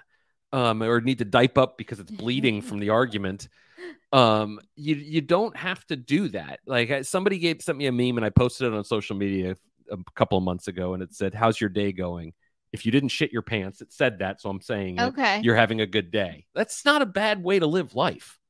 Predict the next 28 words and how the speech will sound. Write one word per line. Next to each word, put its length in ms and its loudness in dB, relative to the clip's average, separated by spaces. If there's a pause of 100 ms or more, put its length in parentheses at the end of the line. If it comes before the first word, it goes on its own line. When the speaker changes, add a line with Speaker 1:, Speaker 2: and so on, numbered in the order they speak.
(160)
Speaker 2:
I 80 2
mean, 140 0
not 220 6
really. 300 2
No, 260 4
that 260 0
would 140 -4
be 120 -4
a 20 0
Speaker 1:
You 60 0
know, 80 0
Speaker 2:
terrible 260 0
day. 180 -8
Speaker 1:
I, 280 -2
we, 240 -4
I 80 2
had 100 4
a 40 -2
conversation 640 -4
with 100 -2
somebody 260 2
in 40 2
the 60 -2
golf 300 0
industry 240 -6
the 100 -2
other 160 -2
day. 300 -6